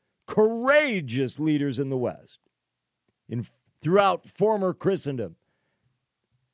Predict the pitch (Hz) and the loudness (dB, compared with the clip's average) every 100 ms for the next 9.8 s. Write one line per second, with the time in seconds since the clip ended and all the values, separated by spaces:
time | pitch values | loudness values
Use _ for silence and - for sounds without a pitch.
0 | _ _ _ _ _ _ _ _ _ _ | _ _ _ _ _ _ _ _ _ _
1 | 156 196 196 190 175 180 226 - - 214 | 2 2 0 -4 0 2 2 0 -2 -2
2 | 202 202 202 190 170 170 151 107 170 165 | 0 2 0 0 -6 -6 -8 -6 -2 -2
3 | 139 - _ - - 208 - - 254 277 | -4 -10 _ -10 0 0 0 -2 4 4
4 | 214 - 165 156 165 151 135 131 131 - | 4 -2 -2 2 2 2 0 -2 -4 -10
5 | _ _ _ - 135 254 294 254 165 135 | _ _ _ -14 -2 0 2 0 -2 -2
6 | 123 113 127 127 113 117 - 277 294 240 | -4 -2 -2 0 0 -4 -4 0 0 0
7 | - 175 151 139 135 123 123 120 113 131 | -2 -2 0 0 -2 -2 0 0 -2 -4
8 | 120 - 127 151 175 175 226 208 170 185 | -6 -6 -10 -4 -2 2 0 0 0 0
9 | 175 160 160 160 160 156 151 | 0 -2 0 0 -2 -2 -4